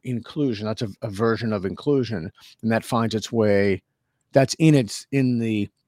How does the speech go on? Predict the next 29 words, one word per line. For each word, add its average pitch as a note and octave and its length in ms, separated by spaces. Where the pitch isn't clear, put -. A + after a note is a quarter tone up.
the A2+ 100
woke A2 420
or - 180
literature, A#2 540
the G2+ 80
grievance A2+ 380
studies G2 320
literature. - 360
So G#2 300
what D3+ 180
you D#3 120
said D#3+ 240
is C3+ 140
important B2 400
for B2+ 120
multiple, A#2+ 800
o-, A#2+ 140
o-, - 120
on B2+ 200
multiple A#2+ 640
levels A2+ 380
and A2 140
for A#2 100
multiple A2 440
reasons. A2+ 400
But A2+ 220
one B2+ 280
of C#3 160
those A#2 440